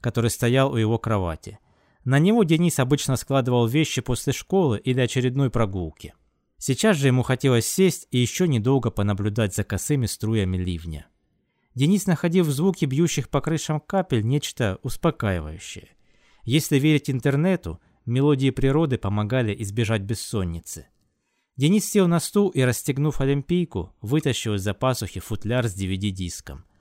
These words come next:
С обложки ему улыбались комики любимого шоу «Клуб комедии». В полудреме Денис вспоминал,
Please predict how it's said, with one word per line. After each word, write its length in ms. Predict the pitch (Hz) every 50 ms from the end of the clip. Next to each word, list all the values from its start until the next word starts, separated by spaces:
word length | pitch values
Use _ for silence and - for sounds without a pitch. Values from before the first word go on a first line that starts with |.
| _ _ _ _ _ _ _ _
С 120 | - -
обложки 460 | 131 131 156 202 240 - - - -
ему 180 | 196 175 180 180
улыбались 500 | 180 185 180 165 180 180 170 160 - -
комики 420 | - - 170 160 156 147 - -
любимого 480 | 135 131 127 127 143 139 139 131 131 131
шоу 380 | - - - 151 147 131 117
«Клуб 320 | - - 135 139 143 131 -
комедии». 640 | - 135 135 139 127 107 92 85 80 69 - - - _ _ _ _ _ _ _ _ _ _ _ _ _
В 140 | _ - -
полудреме 580 | - 131 127 123 120 117 127 160 180 165 143 113
Денис 300 | 104 113 120 139 135 -
вспоминал, 640 | - - 127 123 131 131 127 117 95 82 73 -